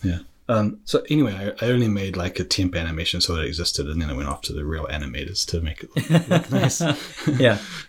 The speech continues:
Speaker 1: And
Speaker 2: I
Speaker 1: the, the, the really funny thing is, like, is the amount of back and forth there is. It seems like people have to, like, you wanna get something in game quickly so they can refer to it and see it.
Speaker 2: Yes.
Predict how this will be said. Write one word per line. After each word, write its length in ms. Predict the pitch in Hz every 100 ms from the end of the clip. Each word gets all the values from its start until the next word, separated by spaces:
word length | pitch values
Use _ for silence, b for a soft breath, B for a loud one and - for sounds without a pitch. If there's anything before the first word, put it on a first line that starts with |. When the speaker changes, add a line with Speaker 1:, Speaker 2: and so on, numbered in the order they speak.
| _
Speaker 1:
And 80 | 127
Speaker 2:
I 60 | 131
Speaker 1:
the, 240 | 143 165 160
the, 220 | 160 -
the 60 | 147
really 280 | 165 226 214
funny 280 | - 127 135
thing 240 | 135 117
is, 220 | 123 123
like, 160 | 98 92
is 200 | 98 110
the 140 | 104
amount 300 | 101 104 107
of 140 | 123 95
back 240 | 98 -
and 100 | 117
forth 360 | - 104 104 -
there 180 | 120 131
is. 220 | 135 104
It 120 | - - -
seems 380 | - - 95 95
like 300 | 92 87 101 - -
people 460 | 101 - 98 90 - - -
have 260 | - 98 -
to, 320 | 98 85 80 - - - b b b b - _ - - - - - - - - - - _ -
like, 160 | 113
you 80 | 131
wanna 220 | 151 139
get 200 | 117 120
something 300 | - 110 107
in 140 | 90 95
game 260 | 95 95
quickly 380 | 92 110 - 92
so 180 | - 90
they 120 | 90
can 200 | - 95
refer 320 | 90 - 85
to 180 | - 90
it 80 | 82
and 100 | 80
see 260 | - 87 82
it. 180 | 76 -
Speaker 2:
Yes. 300 | 104 98 -